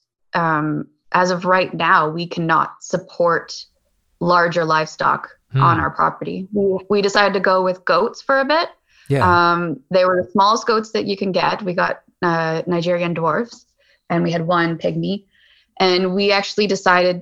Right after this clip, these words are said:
Speaker 1: to, uh, give them up. We, um, a great lady, um, took o-, them over, j-, mainly because we knew we could not supply all the straw and the hay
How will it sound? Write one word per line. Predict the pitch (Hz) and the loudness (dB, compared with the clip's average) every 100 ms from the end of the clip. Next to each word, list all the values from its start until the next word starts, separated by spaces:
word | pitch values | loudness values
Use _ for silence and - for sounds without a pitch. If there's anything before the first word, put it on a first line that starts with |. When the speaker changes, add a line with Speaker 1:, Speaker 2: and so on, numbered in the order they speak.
| - | -4
Speaker 1:
to, | 190 185 185 180 175 170 | -2 0 0 0 -2 -4
uh, | 170 170 170 165 170 - _ _ _ _ _ 180 | -2 -2 0 -2 -4 -8 _ _ _ _ _ -2
give | 196 | 0
them | 208 185 | 2 2
up. | 202 - _ - | 0 -4 _ -6
We, | 185 180 180 180 180 175 _ | -2 0 0 0 -2 -6 _
um, | - 170 160 156 - - _ _ _ | -2 0 0 -2 -8 -20 _ _ _
a | 180 | -2
great | 175 175 - | 0 2 2
lady, | 180 175 170 175 - - | -2 -2 -4 -6 -8 -2
um, | 165 156 160 165 | 2 2 0 -4
took | - 175 | -4 -2
o-, | 165 | 0
them | 180 180 | 0 0
over, | 151 170 170 | 2 0 -2
j-, | 160 - - | -4 -6 0
mainly | 220 220 226 254 262 | 2 2 2 2 0
because | 233 226 202 190 - - _ | -2 0 0 0 -6 -20 _
we | 190 202 | -2 0
knew | 196 202 226 | 2 2 0
we | 220 | 0
could | 240 202 | -2 2
not | 180 175 - | 2 2 -2
supply | 185 - 156 151 160 202 220 _ _ _ _ _ | -10 -2 0 0 0 -2 -6 _ _ _ _ _
all | 185 175 180 175 | 2 4 2 0
the | 175 165 165 165 | 0 2 0 -2
straw | - 185 170 170 240 262 _ _ _ _ _ _ _ 151 - | -4 2 4 2 0 -8 _ _ _ _ _ _ _ -6 0
and | 170 165 | 0 0
the | 175 | -4
hay | 185 185 185 240 254 | -2 0 0 -2 -6